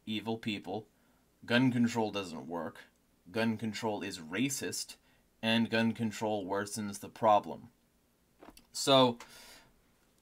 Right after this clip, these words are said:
let's start with the root here, because striking the root is useful. The root of gun violence is not the existence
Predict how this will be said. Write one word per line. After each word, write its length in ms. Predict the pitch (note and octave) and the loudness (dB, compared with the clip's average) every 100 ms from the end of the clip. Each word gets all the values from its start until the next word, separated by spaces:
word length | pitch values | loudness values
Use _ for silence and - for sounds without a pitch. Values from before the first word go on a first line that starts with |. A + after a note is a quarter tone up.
| _ - | _ 6
let's 280 | D3+ D#3+ | 8 8
start 320 | - - D#3 B2 | 4 6 6 6
with 140 | B2 | 2
the 100 | A2+ | -2
root 280 | F#2+ G2+ - | -4 -6 -6
here, 340 | - C#2 A#1+ - _ _ _ | -10 -10 -10 -18 _ _ _
because 360 | E2+ F#2 G#2 - | -14 -8 -8 -6
striking 540 | - A#2+ A2+ A#2 G#2 | -2 2 2 0 -6
the 80 | F#2+ | -8
root 240 | F#2 F#2 | -8 -8
is 160 | E2+ E2 | -8 -8
useful. 480 | D#2+ D#2 - - - _ _ _ _ | -12 -12 -16 -18 -20 _ _ _ _
The 160 | - A#2 | -4 -4
root 280 | A2 C#3+ G3+ | 0 0 2
of 200 | D3+ A2 | -2 2
gun 280 | A#2+ C3+ C#3 | 4 4 4
violence 800 | G2+ F#2+ E2+ D2 D2 - - - - | 6 6 4 -6 -12 -10 -12 -14 -10
is 160 | G#2 | -6
not 260 | A2 G#2+ G#2 | -2 -2 -2
the 120 | G2+ | -6
existence 720 | F#2 - F#2+ - G2 F2+ - | -6 -8 -8 -8 -10 -10 -10